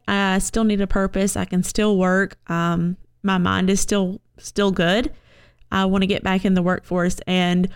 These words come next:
we can help you navigate through going back to a, maybe a part-time job, how that can impact your retirement.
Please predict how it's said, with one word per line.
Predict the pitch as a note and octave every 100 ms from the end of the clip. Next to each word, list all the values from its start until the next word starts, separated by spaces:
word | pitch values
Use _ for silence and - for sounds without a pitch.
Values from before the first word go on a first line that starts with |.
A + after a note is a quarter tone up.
| - -
we | A3
can | A3 G3
help | F#3+ G#3 -
you | G3 G3 A#3+ B3
navigate | G3 F#3 F#3+ F#3+ F#3 F#3 - - -
through | G3+ F#3+ F#3+ G3 G#3+ - - _ _ _ _
going | - F3 F3
back | F3+ F3 -
to | -
a, | G3
maybe | F#3 F#3 F#3
a | F#3
part-time | G3+ F#3 - F#3 F3
job, | E3+ A#3 A#3 A#3 A#3
how | - G3 F3+
that | F3 -
can | G#3
impact | - G3+ G3+ G#3+ -
your | G3+
retirement. | G3 F#3+ G#3 G3+ G3+ G#3+